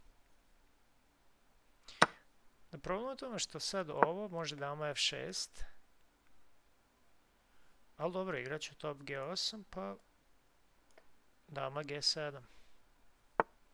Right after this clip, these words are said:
Moram tako, pa taman sad ako sam izgubljen,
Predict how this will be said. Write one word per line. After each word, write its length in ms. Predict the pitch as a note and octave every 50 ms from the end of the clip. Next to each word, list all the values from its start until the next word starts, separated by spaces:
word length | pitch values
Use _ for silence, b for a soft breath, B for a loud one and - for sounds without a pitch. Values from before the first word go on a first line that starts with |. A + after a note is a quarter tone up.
| - - - - - - - - - - - - - - - - - - - - B B B B B B B B
Moram 300 | D#3+ F#3+ A#3+ G3 C#3 A#2+
tako, 300 | - B2 A#2+ - - C3
pa 140 | - - C3
taman 340 | - - C#3+ D3 D#3+ D#3+ D#3
sad 260 | - - E3+ D#3 D3
ako 180 | C#3+ - C#3+
sam 260 | - - - D3 C3 C3
izgubljen, 720 | C3+ C3+ B2+ - - F3 D#3+ E3+ E3+ D#3+ D3 D3 C#3+